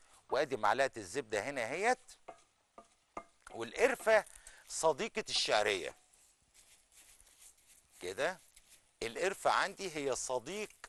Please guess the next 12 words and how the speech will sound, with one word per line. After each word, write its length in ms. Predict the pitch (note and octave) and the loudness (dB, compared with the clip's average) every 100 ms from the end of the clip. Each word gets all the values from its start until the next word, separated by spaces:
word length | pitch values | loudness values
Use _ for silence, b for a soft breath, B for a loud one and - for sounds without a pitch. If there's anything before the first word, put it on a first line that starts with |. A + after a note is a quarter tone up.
| - | -18
للشعريه. 840 | A2+ B2+ - B2+ A2+ D3+ G#3+ A3 G#3 - - b b b _ _ - - _ - - _ _ - - - - _ _ _ - - _ _ - - _ - | -10 -4 0 2 2 2 4 2 2 -6 -20 b b b _ _ -20 -20 _ -20 -20 _ _ -20 -20 -20 -20 _ _ _ -20 -20 _ _ -20 -20 _ -12
تمام 280 | E2 G2 | -10 -10
كده، 440 | - G2 A2+ E3+ F#3+ _ _ _ _ _ _ - - - | -10 -10 -2 -2 -2 _ _ _ _ _ _ -20 -20 0
لما 380 | D3+ G3+ G3 | 2 4 4
بنكون 420 | F3+ C3 - G3 D#3 | 4 0 -6 -6 -4
بنفلفلها 840 | A#2+ A#2 C#3+ A#2 - A3 G#3 F#3+ | -8 -6 -6 -6 -2 0 2 0
سواء 380 | - F3 E3+ C#3 | -2 4 4 4
في 140 | - | -2
الحادق 580 | B2 - G#3+ A#3+ C4 - - _ B B B B B B E3+ | -6 6 6 6 2 -4 -10 _ B B B B B B 10
او 140 | A3+ | 10
في 140 | - | 8
الحلو، 360 | E3 - D#3 F#2 | -6 0 0 0